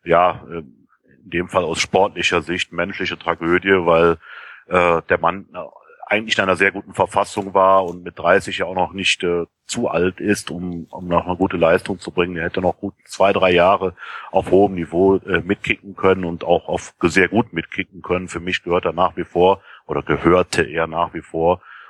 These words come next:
zu den Top Ten der deutschen Stürmer. Also, ähm, das, äh, ist schon sehr traurig, dass, äh, das wahrscheinlich nicht mehr klappen wird. Es wird auch in Köln keine allzu große Hoffnung mehr verbreitet und, äh, die letzten Aussagen von Peter Stöger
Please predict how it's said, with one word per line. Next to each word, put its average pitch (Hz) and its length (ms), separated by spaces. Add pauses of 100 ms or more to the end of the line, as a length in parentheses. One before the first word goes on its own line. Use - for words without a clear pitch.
(140)
zu 95 120
den 85 180
Top - 240
Ten 87 240
der 85 100
deutschen 87 360
Stürmer. 90 600
Also, 82 420
ähm, 85 380
das, - 500
äh, 82 240
ist 98 120
schon 101 160
sehr 98 120
traurig, 92 400
dass, - 220
äh, 90 100
das - 480
wahrscheinlich 92 440
nicht 85 180
mehr 80 100
klappen 82 380
wird. 80 260 (360)
Es - 240
wird 233 160
auch 101 180
in 98 100
Köln 101 320
keine 101 280
allzu 95 280
große 90 300
Hoffnung 85 400
mehr 82 140
verbreitet 85 720
und, 85 360
äh, 85 140
die 87 80
letzten 90 380
Aussagen 87 480
von 82 160
Peter 90 320
Stöger 95 480